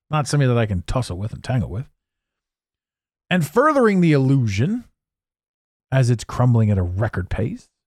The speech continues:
enter Joe Biden with his flawless victory. Good win, Joe.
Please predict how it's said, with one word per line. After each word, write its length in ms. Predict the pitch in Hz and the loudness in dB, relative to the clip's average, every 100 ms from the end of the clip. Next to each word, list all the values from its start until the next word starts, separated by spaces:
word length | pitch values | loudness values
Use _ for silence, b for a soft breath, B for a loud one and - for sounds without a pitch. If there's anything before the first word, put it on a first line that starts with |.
| _ _ _ _ _ _ _ _ _ _ _ _ _ - | _ _ _ _ _ _ _ _ _ _ _ _ _ -4
enter 380 | 320 - 226 | -4 0 0
Joe 600 | 247 143 - 208 226 226 - _ 233 | 0 -2 0 2 2 0 -2 _ -2
Biden 680 | 233 277 143 107 85 90 - _ _ _ _ - | 2 2 2 -2 -6 -12 -20 _ _ _ _ -6
with 140 | 117 | -2
his 400 | 127 113 92 - _ _ _ _ _ _ _ _ _ _ _ - | 0 0 -2 -10 _ _ _ _ _ _ _ _ _ _ _ -4
flawless 540 | 156 147 101 82 - | -2 -2 -6 -12 -10
victory. 580 | 107 107 - - - - - _ _ _ _ 123 | -4 -4 -6 -14 -16 -18 -20 _ _ _ _ -4
Good 180 | 123 302 | 0 2
win, 260 | 180 262 165 | 2 2 0
Joe. 400 | 110 131 190 | -2 -2 -2